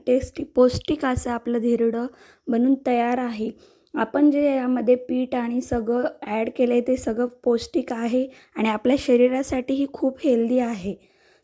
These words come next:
तर मग फ्रेंड्स, तुम्हाला कसे वाटले माझे हे हेल्दी आणि टेस्टी व सोप्या पद्धतीने बनवलेले धिरडे? सांगायला विसरू नका. व माझे हे टेस्टी धिरडे तुम्हाला आवडले असेल तर तुम्हीही नक्की एकदा ट्राय करा.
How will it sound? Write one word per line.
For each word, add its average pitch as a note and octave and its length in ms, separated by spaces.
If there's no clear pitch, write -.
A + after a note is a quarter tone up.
तर C4+ 160
मग C#4 240
फ्रेंड्स, C4 560
तुम्हाला B3 480
कसे B3 260
वाटले C4+ 340
माझे C4 340
हे C4 160
हेल्दी B3 580
आणि B3 280
टेस्टी A#3+ 500
व A#3+ 120
सोप्या A#3 500
पद्धतीने A#3 560
बनवलेले A3+ 560
धिरडे? A#3 440
सांगायला A#3 560
विसरू B3+ 360
नका. C#4 380
व A#3 120
माझे G#3 400
हे D#4 140
टेस्टी C#4+ 400
धिरडे C4+ 300
तुम्हाला C4+ 360
आवडले B3 480
असेल C4+ 480
तर C#4+ 100
तुम्हीही C4 560
नक्की A#3 500
एकदा C4+ 300
ट्राय A#3+ 320
करा. A3+ 320